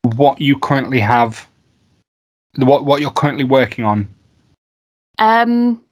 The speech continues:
Speaker 2: ooh, this will be the first time I remember announcing it.
Speaker 1: Oh,
Speaker 2: Um,
Speaker 1: oh, wait,
Speaker 2: I'm
Speaker 1: wait,
Speaker 2: actu-
Speaker 1: wait, wait, wait, wait, wait. So, so
Speaker 2: What?
Speaker 1: don't announce anything secret.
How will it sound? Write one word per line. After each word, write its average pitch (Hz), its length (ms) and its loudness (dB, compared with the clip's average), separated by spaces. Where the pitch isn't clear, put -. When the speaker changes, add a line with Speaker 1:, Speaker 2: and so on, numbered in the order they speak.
Speaker 2:
ooh, 262 220 4
this 233 180 0
will 247 60 2
be - 20 4
the 226 60 4
first 220 280 -2
time 226 160 -2
I 220 40 0
remember 208 320 -2
announcing 202 500 -2
it. 170 220 -6
Speaker 1:
Oh, 196 160 4
Speaker 2:
Um, 202 100 -2
Speaker 1:
oh, 202 120 -2
wait, 202 140 -4
Speaker 2:
I'm 226 100 0
Speaker 1:
wait, 185 260 2
Speaker 2:
actu- 175 220 -6
Speaker 1:
wait, 180 200 2
wait, - 20 -
wait, 175 220 2
wait, 165 120 2
wait. 160 320 -2
So, 160 300 2
so - 160 0
Speaker 2:
What? - 100 0
Speaker 1:
don't 175 180 2
announce 175 500 0
anything 165 360 0
secret. 135 540 0